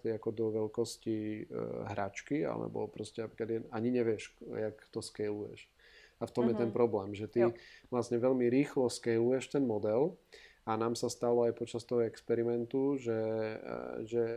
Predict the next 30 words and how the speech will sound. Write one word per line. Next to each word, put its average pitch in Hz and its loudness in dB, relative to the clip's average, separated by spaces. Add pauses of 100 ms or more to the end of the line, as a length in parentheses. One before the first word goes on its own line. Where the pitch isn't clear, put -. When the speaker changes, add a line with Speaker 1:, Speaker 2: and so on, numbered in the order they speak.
(320)
Speaker 1:
vlastne 117 -6
ak - -10
som 117 -6
si 123 -2
trošku 120 -2
scalnul 123 0
ten 120 0
model, 117 2
akože 110 -6
Speaker 2:
V - -2
tej 104 0
Speaker 1:
som 120 0
ho - 6
Speaker 2:
virtuálnej 190 2
Speaker 1:
zmenšil 185 4
Speaker 2:
realite. 175 -2
Speaker 1:
v 175 -10
tej 117 2
Speaker 2:
Mhm. 113 2
Speaker 1:
virtuálnej 117 2
realite, 110 0 (720)
tak, 110 0
e, 117 6
som 120 0
rýchlo 127 4
nakreslil, 123 2 (100)
e, 123 2 (1600)
dvere 120 6
a 117 2
kúpeľnu, 120 4